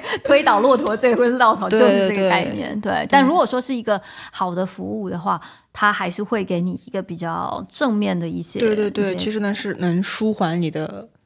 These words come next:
Speaker 1: 那你们有没有做，比如说像德国卖的最好的品类是什么？然后或者是说比利时卖最好，是可以看得出来每个不同国家的趋向吗？
Speaker 2: 我还没有，有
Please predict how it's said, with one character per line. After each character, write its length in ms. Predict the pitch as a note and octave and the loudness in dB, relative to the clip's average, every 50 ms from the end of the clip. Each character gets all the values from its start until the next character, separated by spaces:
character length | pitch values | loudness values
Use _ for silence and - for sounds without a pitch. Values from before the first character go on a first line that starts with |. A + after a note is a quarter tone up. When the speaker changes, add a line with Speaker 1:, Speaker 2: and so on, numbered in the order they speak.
| - - - | -14 -2 0
Speaker 1:
那 80 | A#4 A#4 | 2 4
你 80 | F#4 C4 | 4 4
们 80 | B3 A#3 | 4 4
有 40 | |
没 60 | A3 B3+ | 2 2
有 100 | C#4 C4+ | 0 0
做， 240 | C4+ - D#4+ C#4+ | -2 0 0 0
比 120 | A3+ F#3+ G3 | 0 0 -2
如 60 | F#3 | -4
说 200 | - A#3+ A#3 A#3+ | -2 0 0 0
像 500 | A3+ - B3 G#3+ G3 F#3+ F#3 F3+ F#3 - _ _ _ _ | 0 0 2 2 4 2 2 0 -4 -12 _ _ _ _
德 160 | - A3 A#3+ A#3+ | 0 2 2 4
国 160 | C4 B3 A#3+ | 4 4 4
卖 180 | A#3+ C4 B3 | 4 4 2
的 120 | G#3+ G3 F#3+ | 2 0 -4
最 180 | - A3+ G#3 | -4 -4 -4
好 160 | G3 F3+ D#3+ D#3+ | -4 -4 -6 -6
的 80 | - | -8
品 240 | - - - - E3 | -8 -8 -8 -8 -6
类 160 | - - - | -6 -8 -8
是 140 | - - - | -8 -10 -10
什 180 | - - - - | -10 -10 -12 -12
么？ 220 | - - - - | -14 -12 -10 -8
然 100 | - E3 | -4 -4
后 60 | E3+ F3 | -2 -2
或 160 | F3+ F#3+ F#3 | -2 -2 -2
者 80 | D#3+ | -4
是 80 | F3 F#3 | -4 -6
说 260 | F3+ - F#3 F3+ F3+ F3+ | -4 -2 -2 -2 -2 -2
比 180 | - G3 E3+ | -2 -2 0
利 180 | F#3 D4 D4+ C#4 | 0 0 0 0
时 180 | - - G#3+ | 0 -2 -4
卖 220 | F#3+ F#3+ G3 F#3 F#3 | -4 -4 -4 -4 -6
最 160 | F#3+ - F3+ | -6 -6 -8
好， 80 | E3 F3 | -6 -6
是 100 | - B3+ | -4 -2
可 80 | C#4 | 0
以 60 | B3 | -2
看 180 | A3+ - F4+ D#4 | 0 0 0 0
得 60 | A#3+ G#3 | 0 -2
出 160 | G3 - G#3+ | -2 0 2
来 140 | G3 F#3 F#3 | 2 2 2
每 160 | F3+ F3 D#3+ | 0 -4 -6
个 240 | - F3+ F3 F3 - - - - - _ - | -6 -6 -6 -6 -6 -10 -18 -20 -18 _ -6
不 100 | C4+ A#3+ | -4 -2
同 240 | - G3+ F3+ F3+ | 0 0 0 0
国 160 | F3+ F#3 F3 F3 | 0 -2 -2 0
家 180 | - F#3+ F#3 | 0 0 0
的 140 | F#3+ F#3 F3 | 0 -2 -4
趋 300 | E3+ - - - F#3+ F#3+ | -6 -8 -6 -4 -4 -4
向 280 | F3+ - G3 E3+ F3 - | -2 -2 -4 -4 -4 -6
吗？ 260 | - - - G#3+ - _ _ _ _ _ - - - - - - _ _ _ _ _ _ _ _ _ _ _ _ _ _ _ _ _ _ _ _ _ _ _ _ _ _ _ | -8 -6 -6 -8 -8 _ _ _ _ _ -20 -20 -20 -20 -20 -20 _ _ _ _ _ _ _ _ _ _ _ _ _ _ _ _ _ _ _ _ _ _ _ _ _ _ _
Speaker 2:
我 60 | G3 | 0
还 160 | F3 F#3 G3 F3+ | 2 4 4 4
没 80 | F#3 | 4
有， 320 | F#3+ F#3 F3 D#3 - - - _ _ _ _ | 4 4 2 2 -2 -4 -10 _ _ _ _
有 120 | - E3+ | -6 -6